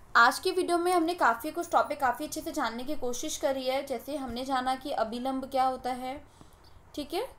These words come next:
अभिलंब के बारे में हमने काफ़ी अच्छे से बात करी। Then हमने बात करी परावर्तन के बारे में, नियमित परावर्तन हम किसे बोलते हैं, अगर हम अपने फेस को मिरर में देखते हैं तो वो किसके कारण देख पा रहे हैं, नियमित परावर्तन के कारण। अगर वो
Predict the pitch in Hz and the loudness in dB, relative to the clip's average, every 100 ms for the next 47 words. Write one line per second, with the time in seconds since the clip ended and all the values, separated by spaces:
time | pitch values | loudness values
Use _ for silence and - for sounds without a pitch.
0 | - - - - - 214 202 262 262 254 | -20 -20 -20 -18 -4 -4 -2 -2 -2 -2
1 | 262 254 240 247 262 262 233 254 247 269 | 2 2 2 -2 -6 -2 -4 -4 -10 -6
2 | 269 233 233 - 240 240 269 - - - | -2 0 0 -4 -8 -8 -12 -16 -20 -20
3 | - - 233 254 262 254 233 220 220 - | -12 0 2 2 -2 -2 2 2 2 -2
4 | 240 233 220 220 226 233 240 240 240 226 | -6 0 2 2 0 -4 -6 -2 0 2
5 | 226 226 226 226 262 - - - - 233 | 0 -4 -6 -8 -10 -16 -18 -14 -6 -4
6 | 226 240 262 240 233 233 254 262 254 254 | -4 -2 2 2 2 -4 -4 -4 -6 -6
7 | 269 240 233 240 240 240 240 233 247 247 | -4 -2 -2 -2 -2 -4 -6 -8 -10 -10
8 | 247 254 233 233 233 220 226 - 247 233 | -8 -6 -4 -2 -2 -4 -6 -6 -8 -6
9 | 233 254 233 240 - 240 226 214 240 233 | -6 -8 -10 -10 -8 -2 0 0 -2 -4
10 | 226 220 233 214 202 226 240 226 226 226 | -2 -2 -2 -8 -8 -8 -2 0 0 -4
11 | 226 226 214 208 220 226 240 269 277 | -6 -4 0 0 -2 -4 -4 -2 0